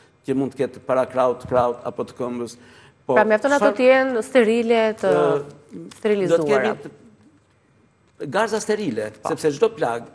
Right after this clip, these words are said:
Speaker 1: në vetvete mbar të rrezikun e infeksionit.
Speaker 2: Infeksionit.
Speaker 1: Atëherë, mbulimi me garza sterile do të ishte
Speaker 2: Mhm.
Speaker 1: më thjeshta për t'u bërë. Pra, po të shikoni, gradualisht ne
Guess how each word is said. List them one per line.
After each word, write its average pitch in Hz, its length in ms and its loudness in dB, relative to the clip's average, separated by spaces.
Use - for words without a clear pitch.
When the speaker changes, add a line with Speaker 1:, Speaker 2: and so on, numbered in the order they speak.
Speaker 1:
në 139 100 -2
vetvete 196 440 -2
mbar 147 360 -4
të 156 120 -6
rrezikun 160 440 -8
e 156 80 -6
infeksionit. 139 300 -4
Speaker 2:
Infeksionit. 135 400 -6
Speaker 1:
Atëherë, 160 360 -2
mbulimi 165 400 -6
me 151 160 -6
garza 117 400 -4
sterile 185 580 -8
do 151 200 -4
të 151 120 -8
ishte 151 360 -6
Speaker 2:
Mhm. 190 200 -8
Speaker 1:
më 175 100 -4
thjeshta 151 520 -4
për 131 100 -8
t'u 131 120 -6
bërë. 107 240 -6
Pra, 156 120 0
po 208 140 -4
të 226 140 -8
shikoni, 180 460 -8
gradualisht 175 540 -4
ne 160 140 -8